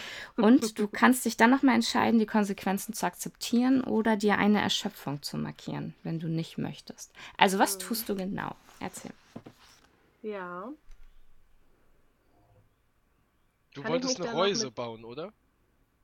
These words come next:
Speaker 2: Ja, genau. Also es ist die Frage, ob ich eine Reuse baue oder halt ein Netz oder einfach eine schlichte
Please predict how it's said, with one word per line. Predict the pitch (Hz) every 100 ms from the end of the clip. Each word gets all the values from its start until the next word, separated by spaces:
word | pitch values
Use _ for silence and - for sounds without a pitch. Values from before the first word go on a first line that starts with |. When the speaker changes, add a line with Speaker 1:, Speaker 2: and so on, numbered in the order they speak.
| _ -
Speaker 2:
Ja, | 220 226
genau. | 247 226
Also | 196 202
es | 214
ist | -
die | 240
Frage, | 226 226 226
ob | 214
ich | 226
eine | 202
Reuse | 196 214 254
baue | 240 233 262 277 -
oder | 202 196 190
halt | 190 -
ein | 180
Netz | 190 - - -
oder | 220 214
einfach | - 220 -
eine | 214
schlichte | - - -